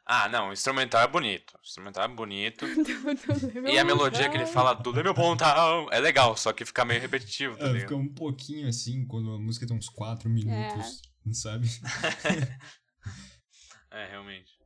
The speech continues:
Speaker 1: Mas, gente, eu queria saber aí quais são as três músicas que vocês mais gostam dele e as três que vocês menos gostam dele.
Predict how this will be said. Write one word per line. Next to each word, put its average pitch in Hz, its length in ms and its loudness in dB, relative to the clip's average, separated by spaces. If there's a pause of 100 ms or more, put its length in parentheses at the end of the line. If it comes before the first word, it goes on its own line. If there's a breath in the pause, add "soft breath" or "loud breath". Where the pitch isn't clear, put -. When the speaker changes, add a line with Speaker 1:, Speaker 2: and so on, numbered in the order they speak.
(100)
Speaker 1:
Mas, 110 1500 -6 (300)
gente, 113 300 -16
eu - 40 -20
queria 110 160 -14
saber 107 360 -8
aí 104 360 -8 (320)
quais 113 220 -12
são 120 160 -10
as 113 180 -12
três 117 240 -8
músicas 104 420 -12
que - 80 -14
vocês 98 240 -12
mais 117 320 -4
gostam 107 440 -4
dele 101 300 -14 (720 soft breath)
e 101 160 -8
as 107 540 -4
três 127 420 2
que - 100 -10
vocês 113 380 -4
menos 123 680 -4
gostam 101 560 -8
dele. 85 220 -20